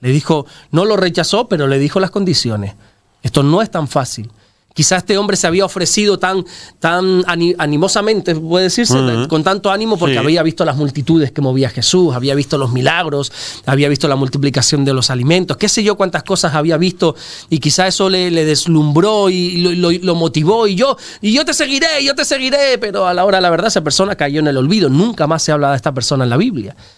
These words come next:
Speaker 1: Y yo comparaba a este hombre con los emocionales. Con esas personas que dicen, "Señor, yo voy a estar contigo por siempre", pero a la primera de cambio dice, "Bueno, ¿y, y, y dónde están?".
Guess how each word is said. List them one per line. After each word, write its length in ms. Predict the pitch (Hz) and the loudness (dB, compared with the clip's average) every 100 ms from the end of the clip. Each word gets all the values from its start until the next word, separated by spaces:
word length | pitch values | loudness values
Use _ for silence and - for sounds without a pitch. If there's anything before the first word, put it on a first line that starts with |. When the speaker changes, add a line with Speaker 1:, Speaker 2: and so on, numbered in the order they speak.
| _ _ _ _ - | _ _ _ _ -4
Speaker 1:
Y 80 | 156 | 2
yo 160 | 160 185 | 2 2
comparaba 480 | 214 202 202 220 | 0 0 0 0
a 20 | 190 | -2
este 180 | - | 0
hombre 440 | 185 214 170 202 - - _ _ _ _ _ _ _ _ | 0 0 0 -2 -4 -14 _ _ _ _ _ _ _ _
con 100 | 170 | -2
los 140 | 156 147 | -2 0
emocionales. 680 | 143 135 143 143 107 101 - - - - - | -2 0 0 -2 -4 -16 -20 -20 -20 -20 -6
Con 120 | 135 | -2
esas 160 | 156 190 | 0 0
personas 360 | 160 196 208 | 0 -2 -2
que 80 | 196 | -2
dicen, 180 | 190 202 | 0 0
"Señor, 380 | 220 233 339 339 | 0 0 0 0
yo 100 | 320 | 0
voy 80 | 349 | 0
a 40 | |
estar 200 | - 339 | -2 -2
contigo 500 | 339 311 381 392 370 | -2 0 0 0 0
por 100 | 339 | -2
siempre", 400 | 285 302 262 190 | -2 0 0 0
pero 140 | 180 175 | 0 0
a 20 | |
la 80 | 170 | 0
primera 320 | 165 190 214 | 0 0 0
de 80 | 196 | 0
cambio 200 | 247 214 | -2 -2
dice, 120 | 156 | 0
"Bueno, 160 | 170 240 | 0 0
¿y, 60 | |
y, 360 | 143 143 151 160 | 0 2 2 2
y 20 | |
dónde 200 | 165 202 | 2 2
están?". 340 | 170 240 262 | 0 -2 -6